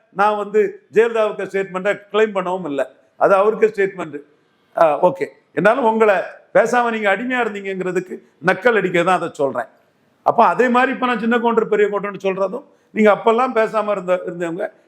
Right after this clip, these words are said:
இப்பவும் இதை கேட்டுக்கணும். அதனால இப்போ இங்க, ஆ, ப-, டபுள் டிஜிட் வந்துன்னா அண்ணாமலை மோடிக்கு வேலி அடிச்சுனாட்டு லீடர் ஆயிடுவார்.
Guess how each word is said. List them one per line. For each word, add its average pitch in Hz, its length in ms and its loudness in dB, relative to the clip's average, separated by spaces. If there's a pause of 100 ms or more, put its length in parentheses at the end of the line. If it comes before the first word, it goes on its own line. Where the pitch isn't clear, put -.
(160)
இப்பவும் 233 300 4
இதை 220 120 6 (100)
கேட்டுக்கணும். 185 440 -2 (1500)
அதனால 190 340 2
இப்போ 208 300 2
இங்க, 170 140 4 (680)
ஆ, 107 60 6 (800)
ப-, 139 240 4 (100)
டபுள் 208 220 4
டிஜிட் 196 400 0
வந்துன்னா 185 300 -2 (440)
அண்ணாமலை 220 480 2 (120)
மோடிக்கு 208 320 0
வேலி 185 300 0
அடிச்சுனாட்டு 147 580 -4 (640)
லீடர் 185 340 4
ஆயிடுவார். 117 340 -2